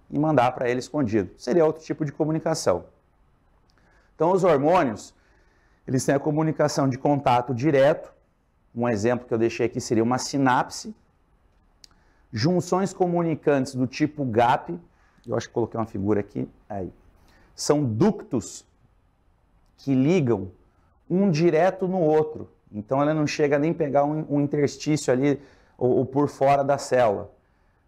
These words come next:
né? Ele já liga uma tubulação de um pro outro, vai, joga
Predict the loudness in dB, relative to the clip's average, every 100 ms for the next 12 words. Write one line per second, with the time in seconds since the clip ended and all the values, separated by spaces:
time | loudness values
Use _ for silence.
0 | -14 -10 -4 -2 -2 -4 0 2 2 2
1 | 2 2 0 -2 -6 -6 -4 -4 0 0
2 | 0 -2 -2 -2 0 2 2 2 0 -2
3 | 0 0 -4 -10 -2 2 4 4 0 -2